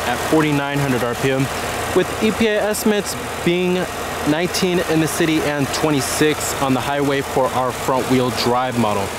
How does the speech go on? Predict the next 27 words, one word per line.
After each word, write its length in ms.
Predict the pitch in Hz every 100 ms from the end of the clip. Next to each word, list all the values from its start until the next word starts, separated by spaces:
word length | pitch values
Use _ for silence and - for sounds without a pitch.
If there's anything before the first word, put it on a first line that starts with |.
| - - - -
Go 140 | 127
for 160 | 123 135
all-wheel 400 | 123 156 180 190
drive, 420 | 180 185 190 180 - -
and 360 | 151 156 151 147
it 120 | 151
gets 160 | 170 -
bumped 340 | 165 160 139
down 340 | 147 143 143 143 - - - - -
to 200 | 139 139
eighteen 460 | 156 165 - 151 139
in 120 | 131
the 60 | 123
city 280 | - 135 127 131
and 180 | 127 120 - -
twenty-five 600 | 143 139 123 135 113 104
on 100 | 104
the 80 | 101
highway. 400 | 104 98 98 95 - - - - 147
Eight-speed 420 | 170 - 202 175
automatic 440 | 170 170 160 160
transmission 640 | - 165 156 156 156 - 160
is 140 | 156
also 380 | - 170 - 175
your 280 | 170 175 160
only 260 | 165 170 165
transmission 800 | - 165 156 139 147 147 160